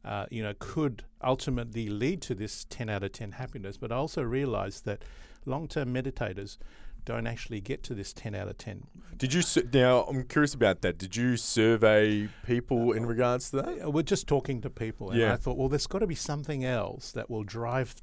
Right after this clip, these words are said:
Speaker 1: to ten out of ten happiness, not just pure
Speaker 2: So you, you weren't
Speaker 1: meditation.
Speaker 2: in a class just with a notepad writing people's answers down? <laughs> Had a survey
Speaker 1: No.
Speaker 2: monkey out
Speaker 1: No.
Speaker 2: there with the iPad?
Speaker 1: No, no. So, so then, um, if, if you agree that cravings and aversion creates mental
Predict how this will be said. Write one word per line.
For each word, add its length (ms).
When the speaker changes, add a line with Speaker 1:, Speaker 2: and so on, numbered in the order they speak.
Speaker 1:
to 100
ten 260
out 120
of 100
ten 220
happiness, 380
not 260
just 260
pure 220
Speaker 2:
So 100
you, 180
you 120
weren't 220
Speaker 1:
meditation. 140
Speaker 2:
in 100
a 40
class 560
just 180
with 100
a 40
notepad 680
writing 260
people's 260
answers 380
down? 180
<laughs> 0
Had 420
a 20
survey 360
Speaker 1:
No. 60
Speaker 2:
monkey 400
out 100
Speaker 1:
No. 80
Speaker 2:
there 120
with 100
the 60
iPad? 500
Speaker 1:
No, 260
no. 200
So, 300
so 200
then, 340
um, 440
if, 220
if 160
you 120
agree 280
that 160
cravings 480
and 140
aversion 560
creates 680
mental 520